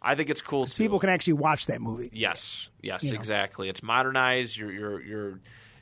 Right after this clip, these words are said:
Speaker 1: it's a current property. Um, and it's just cool with all the, the, the, the I mean, I, I'm excited to see what it becomes, no
Speaker 2: Right.
Speaker 1: doubt. But, uh,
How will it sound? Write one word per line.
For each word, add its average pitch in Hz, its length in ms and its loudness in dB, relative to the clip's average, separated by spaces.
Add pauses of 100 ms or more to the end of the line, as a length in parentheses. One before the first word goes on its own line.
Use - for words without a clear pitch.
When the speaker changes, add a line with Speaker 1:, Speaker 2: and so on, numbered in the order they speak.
Speaker 1:
it's - 160 -2
a 208 60 -2
current 143 440 2 (260)
property. 127 640 0 (380)
Um, 98 520 -2 (500)
and 135 260 2
it's 101 280 -2
just - 240 -6
cool 240 200 -2
with 175 100 2
all 156 100 6
the, 147 80 2
the, 120 280 2
the, 113 280 -2
the 107 180 -8 (220)
I 117 60 0
mean, 120 120 -2
I, 120 140 2
I'm 131 100 0
excited 127 360 2
to - 60 -8
see 120 180 -2
what 104 180 2
it 98 100 -4
becomes, 135 760 0
no 110 100 -6
Speaker 2:
Right. 135 120 -2
Speaker 1:
doubt. 127 420 4
But, 101 180 0 (460)
uh, 101 380 4